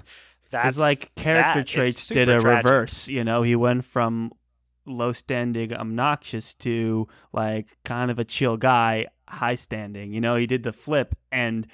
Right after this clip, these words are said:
Speaker 2: just by the nature of still being at those opposites, he can't really get what he wants. So it's kinda funny to
Speaker 1: Yeah.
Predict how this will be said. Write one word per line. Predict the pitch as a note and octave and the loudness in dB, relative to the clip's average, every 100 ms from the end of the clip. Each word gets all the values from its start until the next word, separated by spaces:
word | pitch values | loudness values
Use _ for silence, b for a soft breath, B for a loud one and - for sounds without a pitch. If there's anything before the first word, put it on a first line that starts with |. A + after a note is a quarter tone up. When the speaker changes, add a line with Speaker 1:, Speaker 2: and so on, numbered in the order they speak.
| b b b _ | b b b _
Speaker 2:
just | - B2 - | -8 -8 -4
by | - A#2 A2+ | 2 4 4
the | A2+ A#2 | 0 -2
nature | A#2 A#2+ - | -2 -4 -4
of | A2+ | -6
still | - - B2 | -8 -6 -6
being | A2 A#2 A#2 | -4 -4 -4
at | A2+ - | -6 -6
those | A2 - _ _ _ - | -8 -10 _ _ _ -2
opposites, | B2 - - G#2+ G2+ - | 0 -2 -8 -12 -14 -16
he | A2+ | -14
can't | - A2+ A2+ | -10 -10 -10
really | A2+ G#2+ | -10 -8
get | G#2+ G#2 | -8 -8
what | G2+ | -10
he | G#2 | -10
wants. | G#2 G2 A2 | -12 -12 -12
So | - | -10
it's | G#2+ - | -8 -8
kinda | C3 A2+ | -10 -10
funny | - G#2+ G2+ G2 | -10 -12 -12 -10
to | G2 G2 - | -10 -8 -10
Speaker 1:
Yeah. | G#2+ G2 | -12 -14